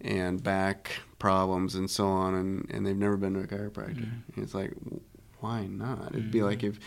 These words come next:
Speaker 1: your teeth hurt and, and, and you've never been to a dentist.
Speaker 2: Right.
Speaker 1: You know, it's like, that's just common sense. You would go to a dentist, and, and I just,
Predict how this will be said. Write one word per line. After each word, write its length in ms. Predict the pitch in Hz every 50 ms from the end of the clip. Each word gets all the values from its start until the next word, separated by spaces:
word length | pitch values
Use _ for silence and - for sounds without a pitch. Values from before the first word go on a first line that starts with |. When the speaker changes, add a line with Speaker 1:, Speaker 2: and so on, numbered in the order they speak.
| - - - - - - -
Speaker 1:
your 140 | - 101
teeth 320 | 98 - - 143 139 120 120
hurt 340 | 117 117 107 110 107 107 -
and, 280 | 104 95 98 98 95 95 - - - - - - -
and, 800 | - 107 104 101 98 95 92 90 87 85 95 - - - - - - - - - - -
and 160 | - 120 110 107
you've 100 | 104 104
never 160 | 107 107 104
been 160 | 101 104 98 95
to 100 | 95 95
a 40 |
dentist. 580 | 95 101 113 113 - - - - - - - - - - - - - - - - - 131
Speaker 2:
Right. 280 | 120 113 107 - 117 - - - -
Speaker 1:
You 80 | 110 104
know, 240 | 101 101 107 110 104
it's 140 | 98 -
like, 200 | - 110 101 101
that's 260 | - 113 113 113 - -
just 180 | 110 101 - -
common 400 | - 117 113 117 110 101 92 95
sense. 460 | - - 156 143 120 101 - - -
You 100 | 104 101
would 180 | 101 101 98
go 160 | - 107 107 110
to 180 | 107 101 95
a 60 | 95
dentist, 480 | 98 101 107 120 120 98 98 - - -
and, 380 | 120 - - 98 92 92 95 -
and 420 | - 101 98 95 95 95 95 - - - - - - - - - - - - -
I 180 | - 104 107
just, 400 | 104 104 117 120 117 - - -